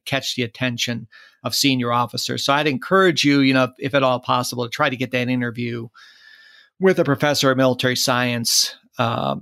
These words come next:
you know, rather, rather than somebody else. You have to kinda toe that, uh, fine line, um,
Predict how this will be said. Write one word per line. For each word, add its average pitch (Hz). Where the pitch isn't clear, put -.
you 127
know, 117
rather, 123
rather 123
than 120
somebody 117
else. 120
You 135
have 135
to -
kinda 123
toe 127
that, 117
uh, 127
fine 123
line, 120
um, 117